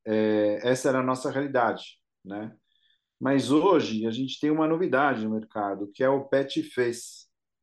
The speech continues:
que diferentemente do pet comum, que usa o flúor com glicose, né, como contraste, ele utiliza o flúor com o dezessete bet estradiol, que tem uma avidez pelo receptor de estrogênio.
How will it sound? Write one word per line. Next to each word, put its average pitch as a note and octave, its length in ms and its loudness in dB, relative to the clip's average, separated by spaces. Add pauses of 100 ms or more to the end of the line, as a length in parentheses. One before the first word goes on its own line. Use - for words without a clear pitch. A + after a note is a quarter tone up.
(580)
que B2 100 -14
diferentemente B2 1040 -4
do A2+ 180 0
pet A#2 340 2
comum, A#2 440 0
que A2 160 -8
usa A2+ 280 -2
o G#2 100 -2
flúor B2+ 400 0
com A2+ 160 -6
glicose, A2+ 720 0
né, A2+ 260 -6
como G#2+ 280 -10
contraste, B2 720 -2
ele A2 240 -2
utiliza C3 600 -2
o A2+ 120 -4
flúor C3+ 420 2
com B2 240 -6
o A#2+ 80 -8
dezessete A#2+ 560 -2
bet A#2 340 0
estradiol, A2 840 -2 (720)
que A2 140 -14
tem B2 160 0
uma B2 300 0
avidez B2 460 -2
pelo C3 200 -2
receptor B2+ 480 -6
de - 60 -12
estrogênio. G2 680 -6